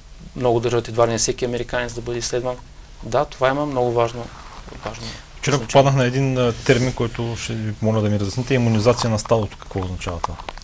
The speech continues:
Speaker 1: Ще ви дам, ще ви обясня термина, като да ви дам един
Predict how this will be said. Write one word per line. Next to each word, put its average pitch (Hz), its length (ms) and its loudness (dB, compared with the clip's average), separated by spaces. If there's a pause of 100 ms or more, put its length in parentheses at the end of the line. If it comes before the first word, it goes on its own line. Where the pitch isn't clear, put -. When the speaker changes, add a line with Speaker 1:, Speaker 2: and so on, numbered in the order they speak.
(1800)
Speaker 1:
Ще - 200 0
ви 135 60 0
дам, 208 240 6 (340)
ще - 160 2
ви 139 60 4
обясня 135 380 8
термина, 214 360 8
като 175 160 -2
да 151 100 2
ви 147 180 2
дам 180 200 8
един 175 300 8